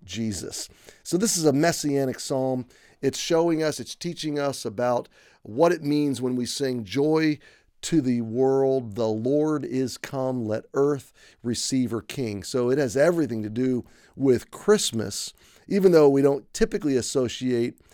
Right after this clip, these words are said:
warrior kings with Christmas.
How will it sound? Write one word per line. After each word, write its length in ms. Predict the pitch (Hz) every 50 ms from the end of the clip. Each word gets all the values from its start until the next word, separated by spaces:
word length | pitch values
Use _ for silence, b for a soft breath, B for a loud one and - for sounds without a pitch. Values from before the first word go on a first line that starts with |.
| b b b b b b
warrior 600 | 113 123 139 151 165 170 165 156 147 139 131 -
kings 720 | - - - - 196 165 135 123 123 131 131 - - b b b b b b
with 260 | - 123 131 120 -
Christmas. 680 | - - - 160 143 - - - - - - - - -